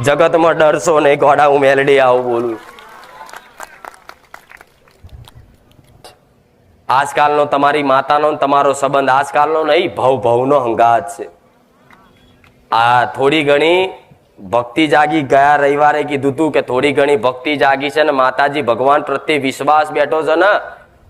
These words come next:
તો આ ભવ ભવનો હંગાત તમારી માતાનો ને તમારો હશે ને,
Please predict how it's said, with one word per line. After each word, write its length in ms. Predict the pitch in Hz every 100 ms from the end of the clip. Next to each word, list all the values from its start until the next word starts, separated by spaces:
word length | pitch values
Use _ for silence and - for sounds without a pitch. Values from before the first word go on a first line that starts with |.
| _
તો 80 | 147
આ 80 | 139
ભવ 320 | 110 131 156
ભવનો 360 | 143 147 151 147
હંગાત 580 | 123 131 120 151 160
તમારી 300 | 160 151 151
માતાનો 480 | 147 135 131 147 151
ને 60 | 151
તમારો 440 | 139 143 151 156
હશે 240 | 151 151
ને, 80 | 165